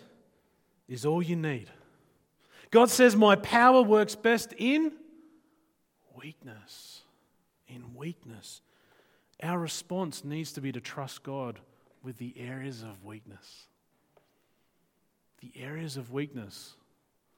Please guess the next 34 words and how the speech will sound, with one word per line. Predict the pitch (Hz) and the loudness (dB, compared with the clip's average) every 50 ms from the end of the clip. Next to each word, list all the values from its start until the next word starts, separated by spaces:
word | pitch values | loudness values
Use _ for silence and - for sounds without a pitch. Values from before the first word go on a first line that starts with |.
| _ _ _ _ _ _ _ _ _ _ _ _ _ _ _ _ _ _ _ _ _ _ _ _ _ _ _ _ _ _ _ _ _ _ _ 123 | _ _ _ _ _ _ _ _ _ _ _ _ _ _ _ _ _ _ _ _ _ _ _ _ _ _ _ _ _ _ _ _ _ _ _ -16
Weakness. | 117 127 131 - - 104 98 - - - - - - _ _ _ _ _ _ _ _ _ _ _ _ _ _ _ _ _ _ _ _ _ _ _ _ _ _ _ _ - | -14 -14 -14 -14 -18 -20 -20 -20 -20 -20 -20 -20 -20 _ _ _ _ _ _ _ _ _ _ _ _ _ _ _ _ _ _ _ _ _ _ _ _ _ _ _ _ -14
You | 156 | -8
see, | - - 202 196 185 196 | -4 -2 0 0 -2 -2
to | 196 - 214 | -6 -6 -6
be | 170 185 233 233 214 | -2 0 0 0 0
faithful | - - - - 240 269 277 - - - - 254 233 - | -2 -4 0 4 4 4 4 4 -2 -4 -4 -2 -2 -2
people | - - 233 226 214 - 185 160 147 139 - - - - - _ _ | -2 -2 -2 -2 -2 -2 -2 -4 -4 -4 -8 -14 -20 -20 -20 _ _
means | - 175 180 175 - - | -8 -6 -6 -6 -8 -10
trusting | - - - 214 202 202 - - 190 180 170 | -10 -4 -2 -2 -2 -2 -4 -6 -6 -4 -4
God | 147 170 175 170 165 151 | -2 0 2 2 2 0
not | 156 170 190 190 | -2 -6 -6 -8
just | - 214 196 - - | -8 -10 -10 -8 -6
with | 190 185 143 | -6 -6 -6
what | 151 165 160 135 | -6 -8 -8 -6
we're | 143 143 | -8 -8
strong | 131 - - - - 160 170 180 175 160 147 131 95 | -8 -10 -12 -14 -10 -8 -6 -6 -6 -8 -10 -12 -14
at, | 95 85 - - _ - _ _ _ _ _ _ _ _ _ _ _ _ _ _ | -16 -18 -18 -20 _ -20 _ _ _ _ _ _ _ _ _ _ _ _ _ _
but | - 139 - | -16 -14 -12
to | - 139 | -10 -6
be | 156 160 | -6 -6
faithful | 147 - - 190 202 220 202 208 - - 180 165 | -4 -2 0 2 2 2 0 -4 -6 -6 -4 -4
f-, | 156 - - - - - _ _ _ - _ _ _ _ _ _ | -6 -8 -12 -18 -20 -20 _ _ _ -20 _ _ _ _ _ _
for | - 147 | -16 -12
the | 143 143 | -10 -8
writer | 147 165 180 180 175 | -4 -2 -2 -2 -2
of | 156 | -2
Hebrews | 135 170 175 165 156 147 117 131 | -4 -4 -4 -4 -4 -6 -6 -6
means | 147 147 135 - | -8 -8 -8 -10
to | - 131 | -12 -14
trust | - - - 180 - - - | -12 -10 -10 -10 -10 -10 -12
Him | 156 139 | -12 -10
with | 127 123 107 | -10 -10 -10
what | 123 131 139 131 | -10 -12 -10 -10
we're | 127 127 120 117 117 113 | -10 -8 -8 -8 -8 -10